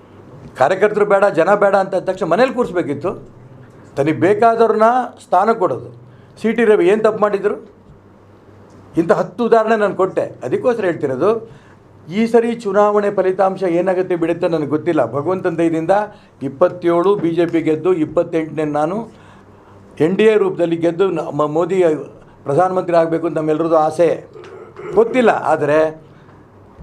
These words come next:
ಮುಖ್ಯಮಂತ್ರಿ ಸ್ಥಾನದಿಂದ ಯಾಕೆ ಇಳಿಸಿದ್ರು ಅನ್ನೋದನ್ನ ನಿಮಗೂ ಗೊತ್ತು, ಈ ದೇಶಕ್ಕೆ ಗೊತ್ತು.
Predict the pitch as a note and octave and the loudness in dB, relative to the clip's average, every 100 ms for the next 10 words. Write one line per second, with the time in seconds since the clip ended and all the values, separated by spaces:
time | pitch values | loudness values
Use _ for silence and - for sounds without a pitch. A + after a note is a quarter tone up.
0 | - - B2+ - A#3+ B3+ B3 B3+ B3 A#3+ | -18 -12 -4 0 2 2 0 -2 0 -2
1 | A3+ A3+ F#3+ D#3+ G#3 - A#3+ A3+ F3+ A3 | 0 -4 0 0 0 0 -2 -2 0 0
2 | G#3+ G#3 F#3+ F#3+ G3 F3+ F3+ - C#3+ D#3+ | -2 -2 -4 -2 0 0 0 -8 -8 0
3 | G3 G#3+ G#3+ A3 E3+ G#3 G#3 G3+ G#3+ G#3 | 2 2 0 -4 0 0 0 -4 -2 -2
4 | G#3 | -4